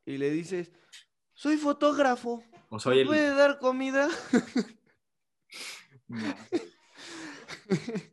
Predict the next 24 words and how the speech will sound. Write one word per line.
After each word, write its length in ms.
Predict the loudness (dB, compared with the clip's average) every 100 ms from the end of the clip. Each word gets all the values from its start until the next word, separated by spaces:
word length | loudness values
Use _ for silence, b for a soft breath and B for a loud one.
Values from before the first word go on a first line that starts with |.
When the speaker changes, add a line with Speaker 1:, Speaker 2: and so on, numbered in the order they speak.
| -8
Speaker 2:
Ya 80 | 0
mejor 240 | 2 6 6
hablemos 300 | 8 6 4
de 100 | 2
cosas 280 | 2 2
bonitas, 440 | 2 0 -2 -4 -4
¿no? 260 | -4 -6 _ B B B B B B -10 -6
Speaker 1:
De 160 | -6
cosas 300 | -2 -2 -2
chingonas, 500 | -6 -6 -4 -4 -4
diría 180 | -4 -4
el 60 | -4
Speaker 2:
De 40 |
Speaker 1:
Chicharito. 340 | -4 -2 0 0
Speaker 2:
cosas 140 | -2
chingonas 680 | -6 -4 -2 2 2 2 -2
y, 640 | -2 -2 0 0 -2 -4 -6 _ -20 B _
bueno, 200 | 2 6
Speaker 1:
Pero, 40 | 8
a 40 |
Speaker 2:
básica-, 180 | 8 8
Speaker 1:
ver. 200 | 8 6
Speaker 2:
o 40 |
sea, 240 | 4 2